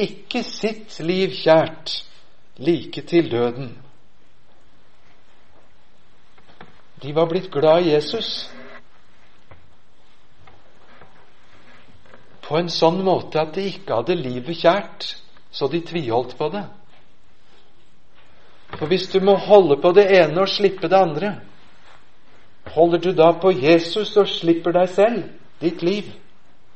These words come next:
Eller holder du på ditt liv og slipper Jesus?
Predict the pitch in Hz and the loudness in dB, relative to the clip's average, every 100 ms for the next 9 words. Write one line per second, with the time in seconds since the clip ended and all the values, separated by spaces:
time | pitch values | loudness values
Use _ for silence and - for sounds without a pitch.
0 | - - - - - - - - - - | -16 -16 -16 -16 -16 -16 -16 -16 -16 -12
1 | 110 143 156 147 170 170 185 180 190 190 | -8 -6 2 6 8 8 2 4 2 2
2 | 196 196 165 165 180 120 95 - - - | -2 -2 0 0 2 -2 -6 -14 -14 -16
3 | - - - - 151 - 147 143 - 139 | -16 -16 -16 -12 -8 -6 -6 -8 -8 -4
4 | 117 123 - 185 - - | -2 -4 -4 -6 -6 -10